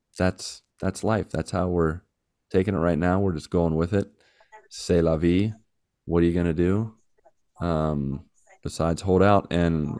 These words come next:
I wish there was another power company I could go with, but unfortunately they're the only one. So that's, that's the Earl front. That's all the real life stuff going on. Uh, work is normal.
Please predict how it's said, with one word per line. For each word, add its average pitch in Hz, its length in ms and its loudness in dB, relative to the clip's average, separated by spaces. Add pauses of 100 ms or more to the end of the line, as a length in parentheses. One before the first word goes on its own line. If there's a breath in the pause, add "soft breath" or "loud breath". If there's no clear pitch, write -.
I 82 140 -2
wish 82 300 0
there 87 120 2
was 85 140 2
another 82 480 2
power 95 300 2
company 78 320 -4
I 69 80 -4
could 73 180 -10
go 69 140 0
with, 62 240 -4
but 71 80 -2
unfortunately 76 520 -4
they're 78 120 0
the 78 140 -2
only 73 160 -2
one. 65 220 -8 (320)
So - 300 -2 (720)
that's, - 480 -2 (140)
that's 107 260 4
the - 180 4
Earl 104 280 12
front. 78 340 -2 (220)
That's 90 180 0
all 90 120 6
the 73 80 2
real 80 180 2
life 71 240 -2
stuff - 260 -6
going 71 260 -4
on. 67 220 -6 (560 soft breath)
Uh, 62 320 -6 (220)
work 78 300 0
is 78 120 -6
normal. 69 460 -2